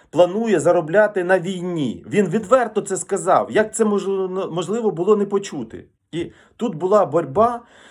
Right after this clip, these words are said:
між Путіним і Зеленським, хто перший моргне, хто продемонструє. Не одна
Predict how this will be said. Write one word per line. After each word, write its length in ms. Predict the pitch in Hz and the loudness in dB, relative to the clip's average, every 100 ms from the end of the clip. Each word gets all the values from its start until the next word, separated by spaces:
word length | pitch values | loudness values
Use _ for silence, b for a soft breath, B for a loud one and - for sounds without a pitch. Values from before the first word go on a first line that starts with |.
| B | B
між 280 | - 202 - | -4 -2 -2
Путіним 800 | - - 202 170 143 117 107 104 | -10 -10 -8 -4 -2 0 -2 -2
і 120 | 151 | -4
Зеленським, 760 | - 143 151 233 240 - 117 95 | 0 2 4 4 2 -2 -8 -8
хто 300 | - - 214 | -6 4 4
перший 420 | 214 190 190 180 | 6 2 2 -4
моргне, 460 | 165 165 143 127 98 | 2 2 2 0 0
хто 280 | - - 220 | 0 2 4
продемонструє. 840 | 214 175 165 165 160 170 165 123 | 4 0 0 -2 -4 -2 2 2
Не 220 | 113 156 202 | 2 2 2
одна 640 | 175 190 165 175 143 120 | 2 0 2 2 2 0